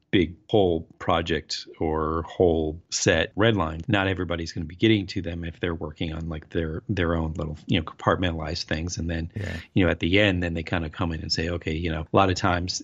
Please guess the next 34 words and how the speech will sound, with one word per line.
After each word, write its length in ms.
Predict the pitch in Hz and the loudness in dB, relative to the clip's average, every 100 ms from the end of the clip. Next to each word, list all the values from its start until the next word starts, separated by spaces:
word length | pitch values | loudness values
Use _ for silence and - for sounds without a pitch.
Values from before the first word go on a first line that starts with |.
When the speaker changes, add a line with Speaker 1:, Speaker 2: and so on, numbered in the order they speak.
| - | -4
Speaker 1:
it 120 | 92 | -2
might 240 | 90 87 | 0 0
be 100 | 82 | -2
checked 340 | 80 - 87 - | 0 0 0 0
off. 320 | 85 90 - | 0 0 -2
It's 160 | 87 - | -2 -2
just 160 | - | -2
like, 160 | - - | -4 -4
it, 200 | 85 - - | -6 -6 -2
I 240 | 80 82 - | -2 -2 0
redlined 500 | 85 85 82 82 80 | 0 0 -2 0 -2
it 240 | 82 107 | -2 2
during 440 | 92 82 82 82 - - | 2 2 0 -2 -6 2
a 380 | 95 82 82 82 | 2 4 2 0
transitional 600 | - 87 87 101 - 98 | 0 0 2 2 2 -2
period 720 | 104 101 98 95 95 92 - | 2 2 4 4 2 0 0
or 200 | - 78 | 0 0
something 360 | 78 95 87 80 | 2 0 0 -2
like 140 | 80 | 0
that. 320 | 101 95 92 - _ _ | 2 2 2 -4 _ _
It's 120 | - 131 | 0 4
always 280 | 104 95 | 4 2
good 240 | - 90 85 | 0 -2 -2
to 100 | 78 | -6
kinda, 240 | - 82 | -4 -4
like, 140 | 78 76 | -4 -4
have 180 | 82 | -4
that 140 | 80 82 | -2 -6
moment, 160 | 78 | -8
like, 100 | 76 | -10
"Hey, 220 | - 101 82 | 0 2 2
you 180 | 80 | 0
know, 140 | 80 | -4
if, 80 | 78 | -6